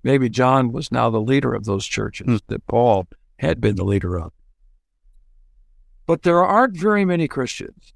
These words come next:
Speaker 1: It's sort of, uh, when you, when you look at the book of Revelation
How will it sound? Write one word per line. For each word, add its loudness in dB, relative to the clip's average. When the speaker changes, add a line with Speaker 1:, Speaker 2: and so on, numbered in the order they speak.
Speaker 1:
It's -4
sort 2
of, 2
uh, 2
when -2
you, 0
when 0
you 0
look 0
at 0
the -6
book 0
of 0
Revelation 0